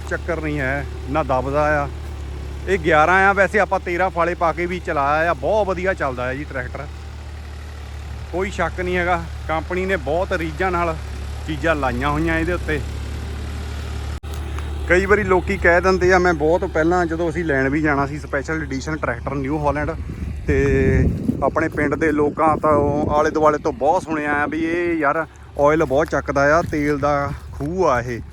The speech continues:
ਪਰ ਮੈਂ ਦੋ ਕੁ ਦਿਨ ਪਹਿਲਾਂ ਵੀ ਚਲਾ ਕੇ ਦੇਖਿਆ ਸੀ ਤੇਰਾਂ ਫਾਲੇ ਪਾ ਕੇ, ਤੇ ਬਹੁਤ ਵਧੀਆ ਚੱਲਦਾ ਆ ਬਈ। ਕੋਈ ਜ਼ਿਆਦਾ ਤੇਲ ਨਹੀਂ ਚੱਕਿਆ ਇਹਨੇ, ਤਿੰਨ ਕੁ ਖੇਤ ਵਾਹੇ ਸੀ, ਤਾਂ ਮੈਨੂੰ ਲੱਗਦਾ ਵੀ ਚਾਰ,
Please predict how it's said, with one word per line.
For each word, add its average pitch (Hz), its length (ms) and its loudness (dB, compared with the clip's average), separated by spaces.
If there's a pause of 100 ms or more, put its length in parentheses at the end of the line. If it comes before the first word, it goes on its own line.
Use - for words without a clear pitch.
(400)
ਪਰ 165 120 4
ਮੈਂ 175 520 6
ਦੋ 165 200 2
ਕੁ 175 80 0
ਦਿਨ 175 180 2
ਪਹਿਲਾਂ 160 300 2
ਵੀ 190 100 -2
ਚਲਾ 165 260 0
ਕੇ 151 120 -4
ਦੇਖਿਆ 147 320 -4
ਸੀ 156 140 -4
ਤੇਰਾਂ 139 340 -2
ਫਾਲੇ 135 280 -2
ਪਾ 131 240 -2
ਕੇ, 165 180 -4 (560)
ਤੇ 160 320 2
ਬਹੁਤ 190 320 2
ਵਧੀਆ 208 260 2
ਚੱਲਦਾ 156 340 4 (140)
ਆ 185 40 6
ਬਈ। 190 180 0 (300)
ਕੋਈ 208 200 4
ਜ਼ਿਆਦਾ 156 320 6
ਤੇਲ 165 300 0
ਨਹੀਂ 170 120 2
ਚੱਕਿਆ 175 360 0
ਇਹਨੇ, 175 320 0 (420)
ਤਿੰਨ 175 200 0
ਕੁ 180 120 -4
ਖੇਤ 180 240 -2
ਵਾਹੇ 131 300 0
ਸੀ, 170 180 -4 (720)
ਤਾਂ 156 500 2 (640)
ਮੈਨੂੰ 180 220 2
ਲੱਗਦਾ 185 300 4
ਵੀ 190 260 2 (1080)
ਚਾਰ, 160 420 2